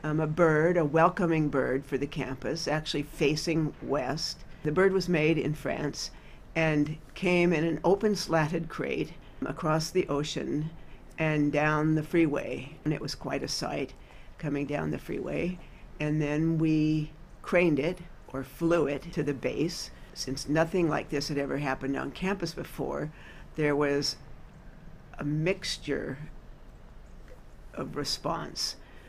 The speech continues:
some delight, some distress, and some dismay. So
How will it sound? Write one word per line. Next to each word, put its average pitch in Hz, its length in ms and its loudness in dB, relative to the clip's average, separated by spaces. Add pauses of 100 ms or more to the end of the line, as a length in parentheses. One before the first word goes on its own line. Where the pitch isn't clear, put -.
(160)
some 160 400 6
delight, 156 540 4 (420)
some 139 480 2
distress, 156 720 0 (140)
and 147 100 -2
some 151 420 2
dismay. 156 760 -2 (640)
So 175 480 6